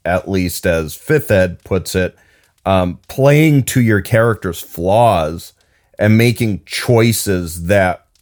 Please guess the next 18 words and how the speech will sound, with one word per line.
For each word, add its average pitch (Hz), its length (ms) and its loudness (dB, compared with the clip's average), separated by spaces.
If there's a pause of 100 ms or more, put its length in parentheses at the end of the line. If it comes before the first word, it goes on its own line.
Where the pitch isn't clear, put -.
(140)
are 92 520 2
potentially 120 760 -2
suboptimal 92 1300 -2 (840)
choices, 110 800 0 (420)
but 104 460 -2
you're 117 180 2
making 117 840 2
them 92 520 2 (540)
knowing 123 720 4
that 107 160 4
it 101 160 0
could 110 180 0
be 107 100 0
detrimental 98 840 0
to - 220 -8
your 98 200 -4
character, 92 580 -2
but 92 320 -6